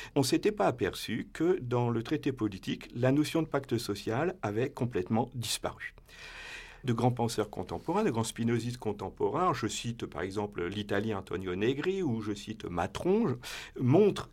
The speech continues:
qu'effectivement, il n'y a plus de pacte social dans le traité politique. Ils expliquent pourquoi. Et par conséquent,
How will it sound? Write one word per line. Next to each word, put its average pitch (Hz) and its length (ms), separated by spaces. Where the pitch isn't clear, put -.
qu'effectivement, 120 840
il 156 140
n'y 151 100
a 151 80
plus - 460
de 104 120
pacte 101 460
social 104 600
dans 160 160
le 160 120
traité 123 360
politique. 104 640
Ils 120 240
expliquent 131 540
pourquoi. - 760
Et 175 180
par 123 300
conséquent, 143 720